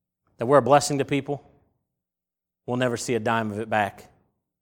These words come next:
But what do we do? We give 'cause God told us to. We bless that person. Maybe we see a homeless person. I'm not saying you need to take the homeless person down home to your house, right? Feed them a home-cooked meal,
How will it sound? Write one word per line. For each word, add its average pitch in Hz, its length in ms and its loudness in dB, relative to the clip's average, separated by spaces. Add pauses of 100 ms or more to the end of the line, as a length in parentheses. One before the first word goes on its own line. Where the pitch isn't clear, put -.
(360)
But 120 100 0
what 131 140 4
do 127 60 4
we 127 120 0
do? 120 320 -2 (540)
We 139 80 -2
give 127 360 2
'cause - 160 -12
God 117 200 -4
told 113 180 -4
us - 140 -16
to. 98 140 -18 (1120)
We 127 80 0
bless 131 300 2
that 120 140 -2
person. 120 280 -2
Maybe 123 260 -6 (280)
we 123 80 -2
see - 180 -2
a 123 60 0
homeless 127 400 -2
person. 107 400 -4 (1400)
I'm 196 80 -4
not 214 160 2
saying 190 300 2
you 175 80 0
need 180 160 -2
to 170 80 0
take 190 100 -2
the 170 60 -6
homeless 170 240 0
person 139 320 0
down 139 220 -2
home 147 220 0
to - 100 -8
your 127 80 -2
house, 123 420 2 (720)
right? 131 180 -2
Feed 147 140 0
them 135 80 -2
a 117 60 -2
home-cooked 151 480 4
meal, 120 280 0